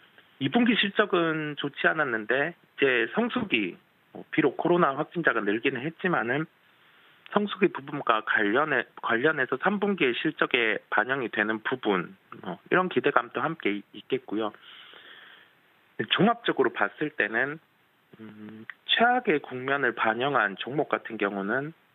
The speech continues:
음, 매도보다는 매수의 관점에서 바라볼 필요가 있겠고, 이 매수의 관점 같은 경우는 절대적인 고-, 주가가 떨어져 있기 때문에 하나의 긍정적인 요소가 발생을 하면은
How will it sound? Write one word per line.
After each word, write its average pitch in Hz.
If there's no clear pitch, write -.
음, 117
매도보다는 120
매수의 127
관점에서 135
바라볼 123
필요가 156
있겠고, 104
이 151
매수의 127
관점 147
같은 117
경우는 110
절대적인 160
고-, -
주가가 -
떨어져 165
있기 110
때문에 123
하나의 233
긍정적인 139
요소가 120
발생을 113
하면은 123